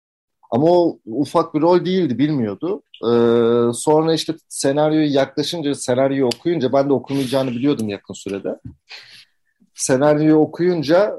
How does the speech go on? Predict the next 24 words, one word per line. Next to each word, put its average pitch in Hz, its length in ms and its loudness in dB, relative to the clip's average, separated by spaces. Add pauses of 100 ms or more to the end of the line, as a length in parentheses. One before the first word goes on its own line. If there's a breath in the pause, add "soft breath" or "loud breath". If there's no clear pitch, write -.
(160)
e, 120 160 0 (220)
ilk 139 200 -4
önce 160 140 2
senaryoya 147 580 0
bayıldı, 131 400 0
mayıldı 135 440 -6
falan. 196 280 0
Yine 185 180 2
anlamadı 113 500 0
kendi 92 300 -8
karakterini. 98 680 -10 (560)
Ben 131 100 2
hangisini 160 420 0
oynayacağım 143 560 0
deyince, 165 580 -4 (680)
e, 107 60 -6 (1700)
şey, - 480 0 (100)
birazcık 131 460 0
gerildi 131 440 0
tabii 98 240 -4
ki - 120 -10
o 98 100 -6
da. 98 100 -6
Hani 113 340 -2